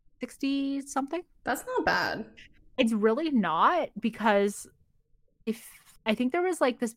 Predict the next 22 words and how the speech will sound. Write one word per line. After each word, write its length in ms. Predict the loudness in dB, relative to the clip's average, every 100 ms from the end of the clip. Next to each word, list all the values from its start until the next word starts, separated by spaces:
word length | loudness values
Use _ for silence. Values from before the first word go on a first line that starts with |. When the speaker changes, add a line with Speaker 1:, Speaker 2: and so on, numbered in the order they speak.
| _
Speaker 1:
band 280 | -4 -2 -2
called 200 | -4 -4
Milky 300 | -4 -6 -8
Chance, 480 | -12 -10 -6 -6 -4
which 180 | -6 -2
they're 140 | -2
very 320 | 4 6 6
Speaker 2:
Mm. 120 | 4 2
Speaker 1:
small, 320 | 0 -2 -2
like, 160 | -4 -4
Speaker 2:
Mm-hmm. 400 | -4 -4 -6 -10 8
Speaker 1:
but 260 | 10 10
Speaker 2:
Yeah. 60 | 2 2
Speaker 1:
they 100 | 6
were 180 | 8 8 8
in 160 | 6
Kitchener 480 | 4 2 2 0 -2
for, 160 | 0 0
like, 160 | -2 -2
eighty 220 | -2 -2
dollars. 600 | -4 -8 -10 -12 -12 -14 -16 -20
So 1000 | -6 -2 -2 -2 -4 -6 -6 -8 -8